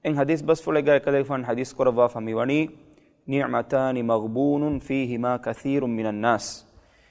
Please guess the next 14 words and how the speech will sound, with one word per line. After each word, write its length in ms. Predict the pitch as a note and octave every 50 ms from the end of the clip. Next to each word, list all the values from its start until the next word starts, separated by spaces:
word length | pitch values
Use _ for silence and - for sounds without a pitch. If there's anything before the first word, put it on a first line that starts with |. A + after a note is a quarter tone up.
| _ _ -
දෙ 120 | C3+ D#3 D#3+
නියුමතෙව්වේ 920 | D#3+ F3+ F#3+ F#3+ F3+ F3+ - F3 D#3 D3 C#3 D#3 D#3+ D#3+ D#3+ E3 D#3 - - - - - - _ _ -
ඉන්සානුන් 760 | - C#3 C#3+ D3+ D3 - F3+ E3+ F3 F3+ F3+ F3 D3 B2 - - - - _ _ _ _ _ -
මීස්තකුම් 600 | B2+ C3 D#3+ G3 F#3 - - D#3+ D3+ D3 - D3+ C3+
වර 180 | B2 B2 B2+ B2
බොඩන් 360 | A#2 A#2 A#2+ A#2+ C3 C#3 B2+ - - - - _ _ _ - -
එ 80 | C#3+
නියුමතකා 600 | C#3 C3+ C#3 D3 D3+ D3+ D3 - D#3 - D#3 D3
මෙදුගා, 420 | C3+ B2+ A#2+ A2+ A#2+ A2 A2+ G#2 -
එ 100 | - B2+
දෙ 140 | A#2+ A#2+ A#2+
නියුමතා 500 | B2+ C#3 D3 D3+ D3 C#3 - C3 A#2 A2+
මෙදුගා 460 | A2+ A#2 A2+ C3+ C#3+ C#3+ D3 C#3+ D3 D3 - - - - - _ _ -
ගාෆිලුවා. 720 | - G#2+ A2 A2+ B2 D3 D#3+ - D3 A2 G2 - - -